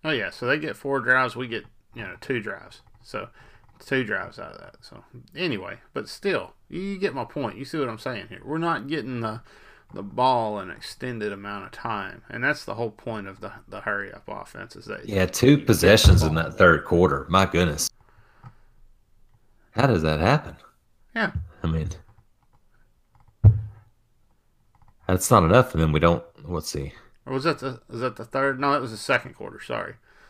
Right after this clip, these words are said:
Speaker 1: Then you go into the, then you go
Speaker 2: Oh,
Speaker 1: into
Speaker 2: that's
Speaker 1: the
Speaker 2: my,
Speaker 1: third
Speaker 2: my
Speaker 1: here.
Speaker 2: apologies.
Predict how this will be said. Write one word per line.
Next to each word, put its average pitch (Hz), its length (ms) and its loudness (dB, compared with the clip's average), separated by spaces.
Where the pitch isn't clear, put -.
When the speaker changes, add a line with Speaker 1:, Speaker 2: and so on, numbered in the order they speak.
Speaker 1:
Then 120 140 -6
you 104 100 0
go 104 220 -4
into 101 260 -10
the, 92 160 -14
then 110 200 -12
you 98 100 -14
go 92 180 -12
Speaker 2:
Oh, 85 60 0
Speaker 1:
into 76 80 0
Speaker 2:
that's 76 160 -2
Speaker 1:
the - 100 -8
Speaker 2:
my, 67 100 0
Speaker 1:
third - 260 -10
Speaker 2:
my 80 100 8
Speaker 1:
here. 76 100 6
Speaker 2:
apologies. 71 600 -2